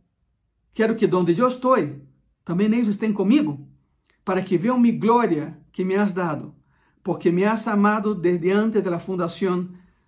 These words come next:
del mundo. Esa es la oración intercesora de Jesucristo. Esta es la oración apasionada de nuestro Señor, que los cristianos seamos guardados del poder del maligno,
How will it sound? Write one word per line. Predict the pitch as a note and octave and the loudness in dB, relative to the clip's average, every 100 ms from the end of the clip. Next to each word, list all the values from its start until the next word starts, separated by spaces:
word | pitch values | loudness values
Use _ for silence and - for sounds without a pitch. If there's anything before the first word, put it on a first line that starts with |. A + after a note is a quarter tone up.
| _ _ | _ _
del | - D#3+ G3 | -4 -2 0
mundo. | F#3+ E3 D3+ - _ _ _ _ _ _ _ _ _ - | -2 -6 -10 -16 _ _ _ _ _ _ _ _ _ -4
Esa | A3 B3+ B3 | -4 -2 -4
es | G3+ | -2
la | F#3+ | 0
oración | F3+ F3+ E3 G#3+ G#3+ | 0 -2 -4 -2 -2
intercesora | G3+ F#3 F3 - D#3 G#3 G3 D3 | -2 -4 -8 -10 -6 -2 -2 -2
de | C#3+ | -6
Jesucristo. | D3+ D#3 D#3+ - - - - _ _ _ _ _ _ _ _ _ | -8 -10 -12 -12 -14 -20 -20 _ _ _ _ _ _ _ _ _
Esta | F#3+ A#3 - | -4 -2 -2
es | A#3 | -2
la | A3 | 0
oración | G#3+ G3+ A3+ G#3+ | 0 -2 -2 -4
apasionada | G3+ G3 G3 - G3 G#3 A3 G#3 F3 | -4 -6 -4 0 2 4 2 0 -2
de | E3 | -2
nuestro | E3 F3 F#3 | -2 -4 -4
Señor, | F3+ F#3 G3+ G3 - - _ - _ | -6 -4 -2 -4 -8 -20 _ -20 _
que | - | 0
los | G3 | 0
cristianos | F#3 G3+ G3 A3+ A3+ G#3 - _ _ _ | 0 -4 -2 -2 -2 -4 -14 _ _ _
seamos | - G#3+ A3 F#3 | -4 0 0 2
guardados | F#3+ F#3 F#3+ G#3 G#3 E3+ - | 2 2 0 -2 -4 -10 -10
del | - E3+ | -4 -4
poder | - D#3+ F3+ | -4 -6 -2
del | E3+ | -2
maligno, | E3 D#3 G3 F3 E3 | -2 -2 -2 -4 -8